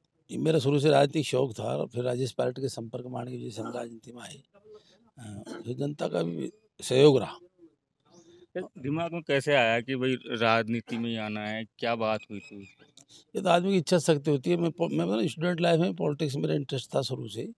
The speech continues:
Speaker 1: और बीस साल सर्विस होने के बाद मैं, मैं इस स्थिति में था कि जनता की सेवा कर सकता हूँ, इसलिए राजनीति में आ गया।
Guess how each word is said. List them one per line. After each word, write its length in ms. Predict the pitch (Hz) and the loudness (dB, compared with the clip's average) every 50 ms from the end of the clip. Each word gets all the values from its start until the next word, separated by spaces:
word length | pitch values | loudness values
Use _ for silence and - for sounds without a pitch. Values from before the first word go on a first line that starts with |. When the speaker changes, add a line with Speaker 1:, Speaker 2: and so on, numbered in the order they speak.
| _ _ _ - _ _ - - | _ _ _ -20 _ _ -12 -10
Speaker 1:
और 560 | - 67 65 - 120 60 60 55 - - - - _ _ _ _ _ _ _ _ _ _ - | -8 -6 -6 -6 -6 -6 -6 -8 -10 -12 -16 -20 _ _ _ _ _ _ _ _ _ _ -10
बीस 240 | 220 - 156 156 139 | -4 0 0 2 6
साल 140 | - 165 156 | 6 6 6
सर्विस 240 | 123 156 151 151 131 | 6 4 4 4 4
होने 200 | 139 139 139 147 | 4 4 4 2
के 80 | 156 | 2
बाद 240 | 147 147 147 147 147 | 4 4 4 4 4
मैं, 360 | 151 151 147 147 139 131 - - - - | 2 0 0 -2 -2 -4 -6 -10 -10 -6
मैं 160 | - 143 151 | -4 -2 0
इस 140 | 143 127 156 | 0 0 0
स्थिति 400 | 143 - - - 165 143 - 175 | -2 -2 -2 -4 -4 -4 -2 -2
में 120 | 170 160 | -2 0
था 120 | 131 147 | 2 2
कि 80 | 175 180 | 2 2
जनता 240 | 165 160 147 175 170 | 0 -2 -2 0 0
की 80 | 156 | 0
सेवा 180 | 123 135 147 156 | 2 2 0 0
कर 100 | 139 147 | 0 0
सकता 280 | 139 - 156 156 - - | -2 -2 -4 -4 -2 -2
हूँ, 80 | 147 | -2
इसलिए 140 | 127 147 151 | -2 -2 -2
राजनीति 300 | 147 151 147 127 - - | -2 -4 -6 -8 -10 -10
में 100 | - 143 | -8 -8
आ 60 | 143 | -6
गया। 200 | 147 - - 185 | -6 -8 -10 -12